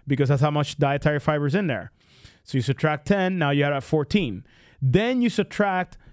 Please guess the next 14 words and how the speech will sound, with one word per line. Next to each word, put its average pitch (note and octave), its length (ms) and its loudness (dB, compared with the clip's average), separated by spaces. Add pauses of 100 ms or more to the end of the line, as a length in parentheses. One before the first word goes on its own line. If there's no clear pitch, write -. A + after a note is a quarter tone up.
sugar E3 440 -2
alcohols, D3 720 -2
things C#3 280 -2
like D#3 280 -2
erythritol, C#3 840 -2 (300)
xylitol, C#3+ 840 0 (320)
mannitol, D#3+ 920 0 (160)
sorbitol. D3 640 -4 (460)
All D3+ 140 2
those F3+ 180 0
things F#3+ 180 2
that F3 180 0
end D#3+ 200 0
at D#3 100 0